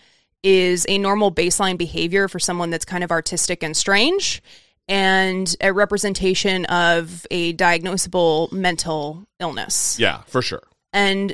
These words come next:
Speaker 1: so because that is difficult to assess, even when you're assessing someone, it is even more difficult to assess when you're watching someone make appearances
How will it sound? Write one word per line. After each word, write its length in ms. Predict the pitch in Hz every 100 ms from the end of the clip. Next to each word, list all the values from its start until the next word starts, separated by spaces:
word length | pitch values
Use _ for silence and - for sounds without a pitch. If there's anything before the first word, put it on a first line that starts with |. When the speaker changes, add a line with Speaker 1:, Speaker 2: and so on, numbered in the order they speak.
| -
Speaker 1:
so 320 | - 226 208
because 380 | 202 - 254 240
that 120 | 240
is 140 | 214
difficult 640 | 170 214 226 - 214 - -
to 180 | - 196
assess, 600 | 185 - 196 190 - -
even 260 | 214 226 220
when 140 | 208
you're 100 | 196
assessing 640 | 160 - 233 214 - 180 156
someone, 720 | - 147 127 127 165 233 240 _ _ _
it 140 | - 202
is 100 | 208
even 240 | 208 208
more 360 | 208 233 269 226
difficult 380 | 175 - 156 -
to 120 | 165
assess 540 | 156 170 143 151 -
when 100 | 180
you're 160 | 170 170
watching 520 | 170 170 - 185 170
someone 340 | - 175 160
make 160 | 160 156
appearances 880 | 147 - 208 190 170 156 135 139